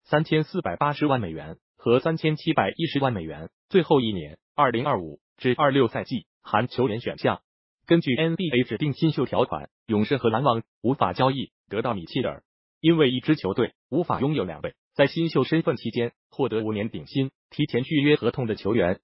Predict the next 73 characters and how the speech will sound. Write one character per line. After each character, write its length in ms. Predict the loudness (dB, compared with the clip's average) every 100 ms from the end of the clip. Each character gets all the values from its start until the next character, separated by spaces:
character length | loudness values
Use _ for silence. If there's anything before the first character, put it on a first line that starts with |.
| _
勇 180 | -2 0
士 120 | 0
维 140 | -2
金 140 | -2 -4
斯、 260 | -2 -6 _ -2
篮 180 | 0 0
网 140 | 0
本 120 | 0
西 180 | 0 -2
蒙 180 | -2 -6
斯 260 | -4 -6 _ _
真 160 | -2 0
是 160 | -2
商 180 | 2 2
业 100 | 2
联 140 | 0
盟 140 | -2 -4
实 160 | -6
锤 140 | -8 -6
了。 140 | -6 _ _ _ _
本 140 | 0
来 140 | 2 2
交 200 | 4 2
易 100 | 0
走 140 | -4
戈 140 | -2 -2
贝 160 | 0
尔， 200 | -4 -6 _ _ -2
大 180 | 2 2
伙 160 | 0
都 160 | -2 -2
以 80 | 0
为 280 | -4 -6 -10 _
爵 140 | 0
士 140 | 0 2
要 120 | 2
留 160 | 2 0
下 140 | 0
米 120 | 0
切 200 | -2 2
尔 220 | 2 0 _ _
作 120 | 0
为 160 | 2 2
舰 120 | 0
队 120 | -2
核 180 | -2 -4
心， 220 | -2 -6 -8 _
就 120 | 0
连 140 | 2 2
各 120 | 2
大 140 | 2
媒 160 | 0 -2
体 140 | -4
都 140 | -4 0
报 140 | 2
道 240 | 2 -2 -4 _
爵 160 | -2 -2
士 260 | 0 0
没 120 | 2 0
有 120 | 2
交 160 | 2
易 100 | 2 0
米 180 | -2 -4
切 180 | 2
尔 140 | 2 2
的 100 | -4
打 160 | -6
算， 220 | -6 -8 -8 _ _ _ -2
将 200 | 0 4
围 120 | 4
绕 160 | 4
后 220 | 4 2 -2
者 220 | -6